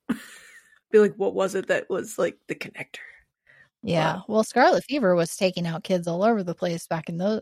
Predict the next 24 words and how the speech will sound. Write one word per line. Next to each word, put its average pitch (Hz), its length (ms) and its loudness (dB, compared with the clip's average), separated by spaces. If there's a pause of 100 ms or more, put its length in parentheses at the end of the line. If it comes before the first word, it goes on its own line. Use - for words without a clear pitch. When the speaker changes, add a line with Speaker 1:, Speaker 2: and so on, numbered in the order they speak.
(100)
Speaker 2:
uh, 185 80 -8 (160)
you 196 160 -4
know, 170 120 -4
in 170 60 -2
Speaker 1:
Yeah. 175 240 6
Speaker 2:
the 175 100 -4
time 175 260 -4
frame 175 240 -2
you're 196 100 2
talking 160 320 -4
about. - 360 0 (680)
Speaker 1:
Yeah, 165 260 2
Speaker 2:
It - 60 -8
was, 202 120 -14
like, 175 160 -2
one 185 160 4
of 180 60 -2
the 170 60 2
Speaker 1:
absolutely. 180 260 0
Speaker 2:
highest 180 320 -2 (200)
mortality 185 680 0
rates, 170 320 -4
I 175 80 -2
think. 180 420 -8